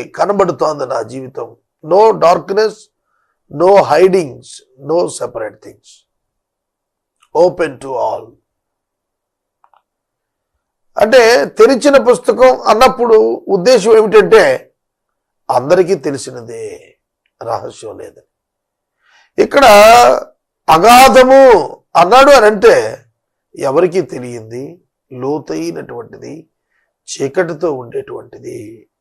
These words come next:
అని అర్థమవుతోంది. హృదయ అంతరంగాలు దేవునికి తెలుసు,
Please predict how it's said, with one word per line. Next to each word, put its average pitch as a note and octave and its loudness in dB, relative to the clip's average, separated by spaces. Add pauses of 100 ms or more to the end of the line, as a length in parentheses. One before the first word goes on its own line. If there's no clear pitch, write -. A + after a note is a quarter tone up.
అని - -8
అర్థమవుతోంది. - -14 (1300)
హృదయ C#4+ 4 (240)
అంతరంగాలు E3 0
దేవునికి C3 -10
తెలుసు, - -20